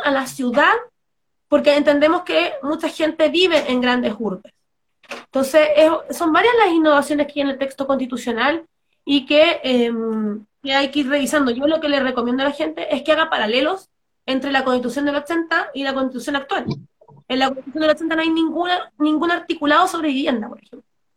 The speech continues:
O no hay articulado sobre mujeres y disidencias. Entonces, ese tipo de cosas nosotros sí las incorporamos.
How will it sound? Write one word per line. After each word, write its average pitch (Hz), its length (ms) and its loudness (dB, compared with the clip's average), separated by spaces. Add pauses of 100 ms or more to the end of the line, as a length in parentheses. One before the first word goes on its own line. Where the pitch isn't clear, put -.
(1000)
O 262 180 2
no 277 80 4
hay 302 120 4
articulado 285 500 2
sobre 277 220 0
mujeres 277 340 2
y 269 80 -2
disidencias. 247 640 -2 (1400)
Entonces, 277 440 0 (100)
ese 359 220 -4
tipo 403 280 -2
de - 60 -6
cosas 403 280 0
nosotros 302 300 -2
sí 339 120 -4
las 320 120 0
incorporamos. 277 560 -6